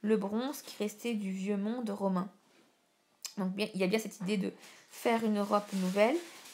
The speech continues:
à partir d'un monde plus ancien. Ça, c'est la première idée. Donc, en, c'est ce qu'on, c'est une vieille idée, hein, de, euh, de la représentation de l'art, hein,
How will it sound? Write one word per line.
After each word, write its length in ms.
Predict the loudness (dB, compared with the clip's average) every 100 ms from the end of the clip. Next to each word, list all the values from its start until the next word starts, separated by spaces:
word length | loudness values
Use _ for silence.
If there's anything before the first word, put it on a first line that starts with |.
| 6
à 100 | 8
partir 560 | 8 0 -2 -4 -2 2
d'un 140 | 2
monde 280 | 2 0 -2
plus 260 | -2 0 2
ancien. 340 | 0 -2 -6 -6 _ _ _ -18 -18 -20 _ _ _ _ _ _ _ _ _ _ -20 -20 _ _ _ _ _ _ _ _ _ _
Ça, 120 | -2
c'est 120 | 2 2
la 100 | 2
première 380 | 2 2 2
idée. 280 | 0 2 2
Donc, 200 | 2 0
en, 100 | -2 -2
c'est 240 | -8 -6
ce 100 | -6
qu'on, 240 | -4 -4 -2
c'est 140 | -2
une 140 | 0
vieille 240 | 4 2 2
idée, 260 | 0 2
hein, 160 | 2 2
de, 140 | -2 0
euh, 540 | 0 2 0 -2 -2 -6 -8 -12 -10 -8
de 100 | -2
la 100 | -2
représentation 760 | 0 -2 -2 -4 -2 -4 -4 -4
de 120 | -2
l'art, 260 | 0 0 -2
hein, 140 | -6